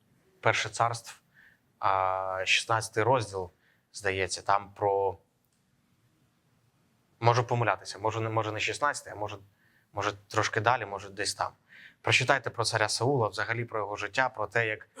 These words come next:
Бог його вибрав. Це був обраний Божий, е, цар,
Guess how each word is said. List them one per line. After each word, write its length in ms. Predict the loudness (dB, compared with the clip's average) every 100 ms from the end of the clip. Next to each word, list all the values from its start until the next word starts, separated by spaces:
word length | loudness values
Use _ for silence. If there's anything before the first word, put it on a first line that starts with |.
| 0 4
Бог 200 | 4 4
його 220 | -2 0
вибрав. 460 | 2 2 2 -2 _ _ _ _
Це 140 | 2 4
був 220 | 4 0 0
обраний 440 | 2 4 2 2
Божий, 440 | -2 0 0 -2 -10 _ -20 _ -2
е, 520 | 2 4 2 -2 -6
цар, 400 | -2 2 2 0